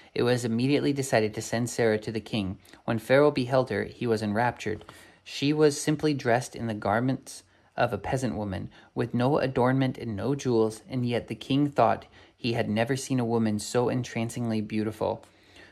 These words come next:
When he saw Abraham, however, his brow clouded. "Who is this man?" he demanded of Sarah. Fearing that he m-, might be imprisoned or even put to death if she acknowledged him as her husband, Sarah replied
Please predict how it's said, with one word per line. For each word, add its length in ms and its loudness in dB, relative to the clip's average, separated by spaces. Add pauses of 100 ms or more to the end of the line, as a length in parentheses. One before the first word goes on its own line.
(140)
When 260 2
he 140 2
saw 340 4
Abraham, 640 -4 (180)
however, 580 0 (480)
his 260 -4
brow 320 2
clouded. 580 0 (680)
"Who 100 2
is 160 2
this 240 2
man?" 300 -2 (120)
he 140 -4
demanded 500 0
of 120 -6
Sarah. 380 0 (380)
Fearing 400 4
that 180 2
he 100 0
m-, 300 2
might 260 0
be 100 -2
imprisoned 560 -2
or 140 -4
even 340 0
put 200 -4
to 80 -4
death 380 0
if 140 -8
she 180 -2
acknowledged 480 0
him 120 0
as 160 -2
her 140 0
husband, 420 -2
Sarah 300 2
replied 580 2